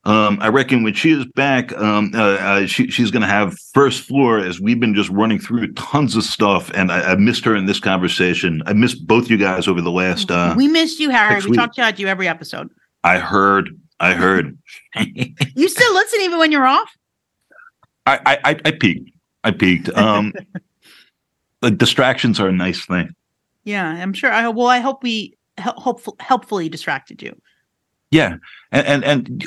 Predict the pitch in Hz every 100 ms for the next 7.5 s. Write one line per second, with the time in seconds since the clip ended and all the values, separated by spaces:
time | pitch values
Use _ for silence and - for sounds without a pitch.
0 | - 110 - 98 143 165 - 143 127 -
1 | 110 127 120 107 - 143 - 110 117 110
2 | 117 117 - 104 101 107 - 104 - 87
3 | 95 95 95 101 90 - - 123 151 160
4 | 143 - 139 85 - 92 101 - 104 101
5 | 107 - _ - 104 98 117 - 90 117
6 | 98 95 82 90 92 80 82 85 95 87
7 | 80 76 78 - 82